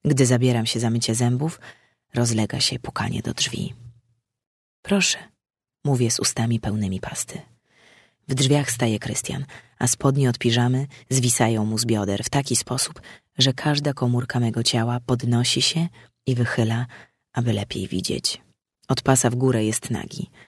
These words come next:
a ja karmię oczy tym widokiem, jakbym umierała z głodu. Patrzy na mnie beznamiętnie,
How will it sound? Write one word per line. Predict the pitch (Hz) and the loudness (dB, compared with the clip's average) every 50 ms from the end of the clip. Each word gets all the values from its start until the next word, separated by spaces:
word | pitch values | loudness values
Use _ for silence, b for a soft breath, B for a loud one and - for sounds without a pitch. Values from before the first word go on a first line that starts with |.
| B B B | B B B
a | - 127 | 0 2
ja | 120 117 | 2 2
karmię | 117 - - 123 117 117 120 117 - | 2 2 0 2 2 4 2 2 2
oczy | - 120 123 - 123 | 2 0 0 0 -2
tym | - 107 104 107 | -2 -2 -2 -2
widokiem, | 110 120 113 123 110 104 - - - - - B B B B B B B B - | -2 0 0 0 0 0 -2 -6 -6 -6 -6 B B B B B B B B -2
jakbym | 127 123 - - 131 131 127 - - _ | -2 0 2 2 2 2 2 0 -4 _
umierała | - 139 135 135 135 131 127 127 123 110 98 98 101 | 0 2 4 4 4 4 2 2 0 0 -2 -2 -4
z | - | -4
głodu. | - - - 80 76 - - - 170 - _ _ _ _ _ _ _ _ _ _ | -6 -8 -10 -10 -10 -10 -10 -12 -12 -14 _ _ _ _ _ _ _ _ _ _
Patrzy | - 143 135 - - - 139 | 0 0 2 2 2 2 2
na | 127 120 | 2 4
mnie | 120 127 123 120 117 | 4 4 2 2 4
beznamiętnie, | 117 123 120 120 131 127 123 127 120 107 - - - - - - | 4 2 2 4 2 2 2 2 0 -2 -2 -6 -8 -8 -8 -8